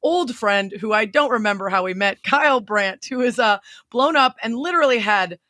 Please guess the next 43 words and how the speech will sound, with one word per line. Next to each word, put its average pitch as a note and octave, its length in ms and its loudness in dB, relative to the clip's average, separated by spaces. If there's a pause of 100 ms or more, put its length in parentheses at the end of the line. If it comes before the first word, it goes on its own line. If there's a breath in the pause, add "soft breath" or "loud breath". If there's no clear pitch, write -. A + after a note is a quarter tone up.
(240)
many A3 380 2
lives. E3 320 0
As G3+ 120 -6
I A#3+ 140 4
was, C4+ 340 -2
uh, G3 180 2
reminding G3 520 0
myself E3 480 -6
of E3 180 -6
your E3+ 200 -2
path F#3 440 -2 (120)
to F3 260 -4
Good G#3+ 220 0
Morning G3 240 0
Football F3 300 -2
and E3 100 0
all E3 80 0
the E3 80 -12
stuff F3+ 180 -4
you're E3+ 100 -8
doing E3+ 220 -6
now, D#3+ 240 -4 (300 loud breath)
I G#3 80 2
realized C4 460 2
that A3 180 -2
you A#3+ 240 0
have G3+ 180 -4
done A3 300 2
within G3 340 -4
five-year G3+ 840 -2
chunks, F#3 500 -2 (300 loud breath)
like, A3 220 0
what A#3 200 0
would A3+ 140 0
be A3 100 0
the G3+ 160 2
highlight C4 600 0 (200)
and G#3 160 -4
pinnacle G#3+ 420 -2
of F3+ 80 2
anybody G3 380 0
else's F3 380 -2
life. G3 380 0